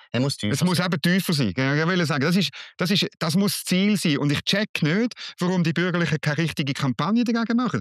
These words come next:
Speaker 2: Weil sie könnten das so im Boden stampfen, dass es endgültig vorbei ist.
Speaker 1: Weil die Bürgerlichen lieber untereinander streiten.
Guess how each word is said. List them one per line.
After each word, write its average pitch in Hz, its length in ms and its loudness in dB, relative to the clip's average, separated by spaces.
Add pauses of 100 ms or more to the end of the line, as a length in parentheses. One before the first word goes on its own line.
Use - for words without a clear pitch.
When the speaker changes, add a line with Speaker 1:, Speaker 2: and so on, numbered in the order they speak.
(220)
Speaker 2:
Weil - 80 0
sie 175 120 2
könnten 156 360 0
das 151 220 -2
so 202 180 2
im 226 140 4
Boden 214 260 0
stampfen, 185 580 0
dass 151 120 0
es 135 160 0
endgültig 131 580 0
vorbei 92 320 -4
ist. - 200 -14
Speaker 1:
Weil 113 140 -2
die 120 80 -2
Bürgerlichen 147 460 -2
lieber 120 260 0
untereinander 90 500 -6
streiten. 87 440 -10